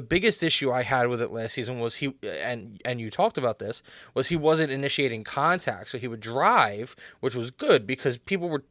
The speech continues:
chasing him off his spot because he was really kind of known as just a, a spot up catch and shoot guy.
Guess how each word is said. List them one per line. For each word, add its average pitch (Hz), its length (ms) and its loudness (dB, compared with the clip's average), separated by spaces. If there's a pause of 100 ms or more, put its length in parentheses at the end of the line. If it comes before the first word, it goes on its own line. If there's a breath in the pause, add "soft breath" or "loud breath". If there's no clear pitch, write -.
chasing 165 380 0
him 151 60 0
off 135 100 0
his 120 100 -8
spot 196 380 4
because 123 220 -6
he 113 40 -8
was 110 120 -10
really 147 260 0
kind 143 240 0
of 123 60 -6
known 135 380 0 (340 loud breath)
as 135 180 2
just - 240 0
a, 123 180 2
a 123 80 -4
spot 131 360 2
up - 120 -2
catch - 260 -2
and 117 100 -8
shoot 117 280 -4
guy. 120 520 4